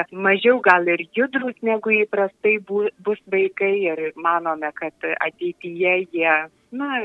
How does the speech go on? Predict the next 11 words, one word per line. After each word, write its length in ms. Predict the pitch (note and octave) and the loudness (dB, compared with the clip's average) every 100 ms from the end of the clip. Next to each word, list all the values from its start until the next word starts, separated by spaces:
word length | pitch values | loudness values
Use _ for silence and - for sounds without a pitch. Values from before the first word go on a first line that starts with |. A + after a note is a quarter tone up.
| - | -8
psichologiškai 1000 | _ G3 - F#3+ G3+ G#3 G3+ - F3 E3+ | _ 0 2 6 6 4 0 -2 -2 -2
atsigaus 640 | - - F3 F#3+ G#3 A3 - | -2 -10 -2 0 2 0 -4
ir, 320 | F3 E3 D#3+ | -4 -2 -2
ir 200 | - E3+ _ | -6 -8 _
tikrai, 640 | E3+ - F#3+ F#3+ F3+ D#3+ - - - - | -12 -4 -2 0 -2 -4 -10 -16 -16 -14
e, 340 | - F3 E3 - - _ _ - | -8 -4 -4 -4 -16 _ _ -20
bus 280 | F#3 A3 A#3+ | -2 -2 0
kaip 220 | - G3 | 0 0
ir 140 | F3 F3+ | -2 0
lietuvaičiai 800 | F3+ - F3 G3+ A#3 C#4 C4 A#3+ | -2 -2 2 4 4 0 -2 0
vaikai. 340 | A#3 - A#3 | 0 0 -2